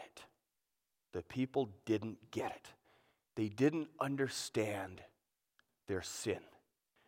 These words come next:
They didn't understand fully what was necessary for God to actually be reconciled to his people.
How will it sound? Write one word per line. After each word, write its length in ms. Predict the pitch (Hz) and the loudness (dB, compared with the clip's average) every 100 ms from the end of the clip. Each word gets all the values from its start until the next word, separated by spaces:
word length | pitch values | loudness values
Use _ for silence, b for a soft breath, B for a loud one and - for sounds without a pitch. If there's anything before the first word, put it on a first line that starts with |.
| - | 4
They 140 | 127 | 6
didn't 240 | 156 185 196 | 10 8 8
understand 720 | 185 180 160 - 175 170 156 | 4 6 2 2 4 4 2
fully 680 | - - - 202 113 92 - - b b b b | -4 -2 4 6 4 -2 -14 -20 b b b b
what 240 | 113 160 196 | 6 6 6
was 220 | 165 135 | 2 4
necessary 840 | 147 165 175 - 147 131 117 110 | 4 6 6 4 -2 2 4 4
for 240 | 95 123 101 95 | 0 -4 -4 4
God 480 | 123 131 160 180 170 - b b b _ _ _ _ | 8 10 10 6 0 -10 b b b _ _ _ _
to 200 | - 101 | -8 0
actually 520 | 120 151 - 165 151 151 | 2 2 0 0 2 2
be 160 | 147 | 2
reconciled 840 | 120 117 117 110 - 101 95 90 - | 2 0 -4 -8 -4 0 0 0 -6
to 120 | 95 | -8
his 160 | 87 - | -8 -8
people. 380 | 90 80 - | -10 -10 -12